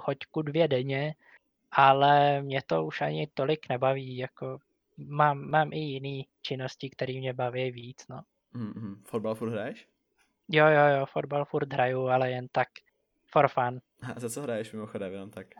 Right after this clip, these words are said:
Speaker 1: Hele, hraju za, za vesnici F K Radošovice, hrajeme vlastně okres, takže
Speaker 2: Jasně.
Speaker 1: žádná,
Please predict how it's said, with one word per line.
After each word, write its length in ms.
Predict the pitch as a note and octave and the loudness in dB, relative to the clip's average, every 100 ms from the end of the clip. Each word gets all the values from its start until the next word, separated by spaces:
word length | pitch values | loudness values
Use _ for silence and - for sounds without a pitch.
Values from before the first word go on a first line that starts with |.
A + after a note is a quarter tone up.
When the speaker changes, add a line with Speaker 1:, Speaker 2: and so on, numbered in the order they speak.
| _ - | _ -2
Speaker 1:
Hele, 600 | D3 D3+ D#3 D3+ D3 C#3+ | 2 6 8 6 4 2
hraju 420 | D3 C#3+ D#3 D3 | 2 2 2 2
za, 360 | D3 C#3 C3+ | 2 2 2
za 160 | C3+ C3+ | 0 -2
vesnici 640 | C3+ - - C#3 - C#3 | -2 -6 -8 -8 -4 -4
F 160 | C3 - | -4 -4
K 200 | C#3 C3+ | -2 -2
Radošovice, 720 | B2 C3 - C3+ C3 - B2+ | -2 -8 -8 -8 -8 -4 -4
hrajeme 640 | C3 B2+ B2+ B2+ C3 B2 - _ _ _ _ _ - | -2 -4 -4 -2 -2 -2 -4 _ _ _ _ _ -8
vlastně 420 | B2+ - - B2 | -6 -6 -4 -4
okres, 460 | A#2+ - A#2+ A#2+ - | -4 -6 -6 -8 -12
takže 360 | B2 B2 B2+ B2 - _ _ _ _ - | -12 -12 -10 -12 -14 _ _ _ _ -20
Speaker 2:
Jasně. 180 | - D3 | -8 -2
Speaker 1:
žádná, 540 | B2+ B2+ B2+ B2+ | -2 -4 -4 -4